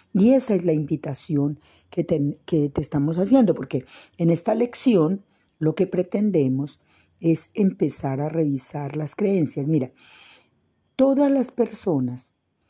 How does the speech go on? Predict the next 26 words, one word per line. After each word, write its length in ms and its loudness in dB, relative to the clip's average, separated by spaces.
tenemos 560 2
un 260 -2
cúmulo 520 4
de 180 2
creencias 540 0
porque 240 -4
es 100 -4
que 140 -2
el 40 -2
subconsciente 800 -2
es 100 -8
gigantesco, 1000 -6
es 260 -2
mucha 560 6
información 1160 0
que 160 2
hemos 300 0
recibido 800 0
durante 380 -2
toda 280 -4
la 140 -2
vida 360 -2
y 100 -2
que 180 2
hemos 280 0
almacenado 1000 0